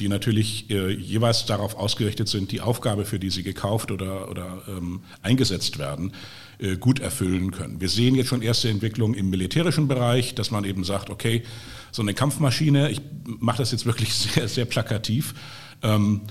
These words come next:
die hat natürlich andere Ausmaße, andere, äh, Attribute, als wenn ich jetzt einen Pflegeroboter, ähm, äh, mache. Obwohl dort könnte man sich eben auch überlegen,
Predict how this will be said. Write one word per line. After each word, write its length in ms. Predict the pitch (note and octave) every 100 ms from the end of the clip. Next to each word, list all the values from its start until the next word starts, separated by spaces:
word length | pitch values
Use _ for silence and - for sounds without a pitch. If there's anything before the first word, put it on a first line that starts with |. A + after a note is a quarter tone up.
| - -
die 100 | A2
hat 80 | A#2+
natürlich 360 | A2+ A#2 G#2+
andere 320 | A#2 A#2 A2
Ausmaße, 600 | G2+ A#2+ A#2+ A#2 A2+ B2
andere, 680 | F#2+ A2 G#2+ G#2+ G#2+ A2 G#2
äh, 40 | G#2
Attribute, 480 | G#2+ G#2 G2+ B2 B2
als 240 | G2 -
wenn 120 | G2+
ich 120 | G#2
jetzt 140 | G#2 G#2
einen 100 | F#2+
Pflegeroboter, 800 | C3 D#3 F2+ E2+ D#2 E2 D2+ - - - - -
ähm, 480 | E2+ D#2+ D#2 D#2 D2+
äh, 260 | E2+ -
mache. 300 | F2 - C#3+
Obwohl 420 | A#2 G#2 A#2+ A#2+
dort 340 | G#2+ G#2+ A#2 -
könnte 200 | C#3 C3
man 120 | B2
sich 120 | A2+
eben 200 | A#2 A2
auch 200 | A2 E3
überlegen, 600 | D3 A#2+ G#2 F#2 A2 E3